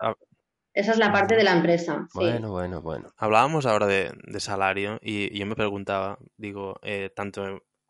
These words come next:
Speaker 1: de la parte del empresario como la parte del, del trabajador.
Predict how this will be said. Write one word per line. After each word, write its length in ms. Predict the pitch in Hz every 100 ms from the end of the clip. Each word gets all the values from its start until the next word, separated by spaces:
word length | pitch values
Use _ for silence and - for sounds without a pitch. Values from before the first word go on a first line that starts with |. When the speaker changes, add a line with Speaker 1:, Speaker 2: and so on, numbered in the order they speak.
| _ -
Speaker 1:
de 160 | 107
la 120 | 98
parte 200 | 98 113
del 100 | 123
empresario 640 | 120 113 110 120 127 156 160
como 440 | 104 95 92 - 101
la 160 | 95 95
parte 320 | 95 95 101
del, 280 | 98 98 95
del 140 | 95
trabajador. 560 | 95 95 95 95 95